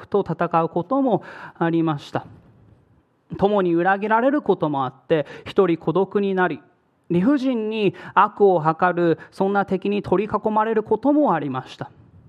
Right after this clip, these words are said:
文字通り、命の危険に、命の危機に瀕するような場面と隣り合わせになるようなことは多々あったわけです。無実の罪で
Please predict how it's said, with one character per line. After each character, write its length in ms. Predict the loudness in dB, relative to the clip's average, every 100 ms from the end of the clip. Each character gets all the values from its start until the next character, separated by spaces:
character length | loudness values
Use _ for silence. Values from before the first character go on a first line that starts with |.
| -20 _ 0
文 160 | 2 2
字 160 | 2
通 240 | 2 2 0
り、 260 | 0 -2 -4 -8 -2
命 420 | 0 0 -2 0
の 140 | 0
危 120 | -2 -4
険 220 | -4 -2
に、 260 | 0 -2 -4
命 340 | -4 -4 -2
の 120 | 0
危 140 | -2 -4
機 120 | -2
に 100 | -2
瀕 260 | 0 -2 -2
す 120 | -2
る 80 | 0
よ 100 | 0
う 40 |
な 100 | 0
場 160 | 0 0
面 240 | 0 0
と 260 | 2 0 0
隣 380 | -2 0 0 0
り 60 |
合 100 | 0
わ 100 | 0
せ 140 | 0 -2
に 60 |
な 140 | 0 0
る 60 |
よ 120 | 0 -2
う 40 |
な 80 | -4
こ 160 | -6
と 120 | -4 -2
は 120 | -2
多 360 | -6 -2 0 2
々 180 | 2 2
あ 40 |
っ 60 | 0 -4
た 80 | -4
わ 140 | -4 -6
け 80 |
で 100 | -12
す。 240 | -14 -20 -20 _ _ _ _ _ _ _ _ _ _ _ _ _ _ _ _ _ _ _ _ _
無 140 | 0 2
実 260 | 2 2
の 80 | 0
罪 300 | 0 0 2
で 340 | 2 0 -2